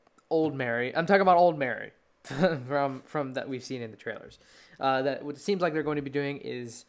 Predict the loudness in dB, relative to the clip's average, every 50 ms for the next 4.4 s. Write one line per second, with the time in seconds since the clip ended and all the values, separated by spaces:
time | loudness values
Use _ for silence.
0 | _ _ -20 -20 -20 _ _ -20 -20 -10 0 4 4 4 4 2 -4 -4 0 0
1 | 2 2 0 -2 -4 0 2 4 4 4 4 2 2 2 2 0 0 -2 -2 -2
2 | -4 -6 -4 -4 -4 -4 -2 2 4 2 2 2 0 0 2 2 0 -2 -4 -8
3 | -10 -8 -4 -4 -4 -2 -2 -4 -4 -4 -2 -2 0 0 0 -2 -2 -4 0 2
4 | 2 2 2 0 -4 -6 -8